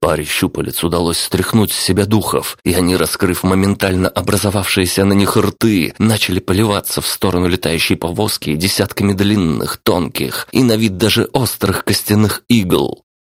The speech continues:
Но воздух перед воительницами пошёл рябью, и на ситуацию в подземелье как будто глянуло чьё-то лицо, черты которого различить оказалось неимоверно сложно.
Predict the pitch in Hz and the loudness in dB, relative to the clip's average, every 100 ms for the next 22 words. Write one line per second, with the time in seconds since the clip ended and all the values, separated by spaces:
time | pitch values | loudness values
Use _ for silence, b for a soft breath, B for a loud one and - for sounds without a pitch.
0 | _ 92 87 82 98 95 78 80 - 92 | _ 0 0 0 -2 -2 -4 -8 -6 -4
1 | 85 85 92 87 - 82 80 76 - 67 | -4 -2 -2 -2 -2 -4 -4 -6 -6 -6
2 | 60 - 104 113 110 101 107 92 80 78 | -6 -6 -4 0 0 0 0 -2 -2 -4
3 | - 113 110 107 110 113 113 104 98 - | -2 0 0 0 -2 -2 -2 0 -4 -2
4 | 101 95 107 104 98 - 107 101 117 - | -2 2 2 4 2 0 -2 0 -2 0
5 | 110 110 113 113 107 107 107 - 107 104 | -2 2 2 2 2 0 -2 -2 0 0
6 | - 104 107 - - 85 76 60 - - | 0 0 -2 -4 0 0 0 -4 -8 0
7 | 85 - 92 87 - 92 73 - 85 95 | 0 0 -2 -2 -2 -2 -2 -2 -2 -2
8 | 98 104 101 - 101 98 95 - 101 107 | 0 -2 -2 -2 -2 0 -2 0 2 4
9 | 104 104 101 101 95 98 98 - 95 90 | 2 2 0 0 0 -2 -2 -2 0 0
10 | 80 - 69 52 | -2 -2 -4 -6